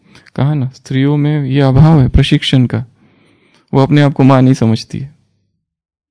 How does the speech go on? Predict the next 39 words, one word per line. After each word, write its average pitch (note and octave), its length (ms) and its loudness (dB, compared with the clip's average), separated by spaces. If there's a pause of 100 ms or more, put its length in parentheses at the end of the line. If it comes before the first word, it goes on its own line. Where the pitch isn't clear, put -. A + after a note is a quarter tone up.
(160)
हम B2+ 120 2
तो C#3 120 -2
समझते C#3 380 0
हैं C#3+ 80 -2
वो B2+ 80 -4
माँ A#2 260 -4
है, C#3 220 -10
पर A#2+ 100 -6
वो B2+ 180 -2
नहीं C3+ 160 0
समझती, A2+ 420 -8
उस B2+ 160 -6
तरह B2+ 180 -2
का B2+ 100 -2
व्यवहार A#2 380 0
नहीं A#2+ 200 -4
करती, - 360 -12 (1400)
इसलिए B2+ 320 -2
तो B2+ 140 -4
बिगड़-, B2+ 320 -2
इसलिए B2+ 360 -6
झगड़ा A2+ 240 0
होता G#2+ 280 -8
है। - 220 -18 (540)
वो C3 120 2
यदि B2+ 220 -2
माँ A#2+ 280 -6
बन A#2+ 160 -6
जाए A#2 300 -10 (260)
तो - 80 -20
कितना B2+ 260 -4
अच्छा - 240 -8
हो A2+ 120 -6
जाए A2 200 -2
भाइयों A#2 480 2
के C#3 140 -2
ब्रह्मचर्य A#2 500 2
के G#2 120 -2
लिए। A2 240 -2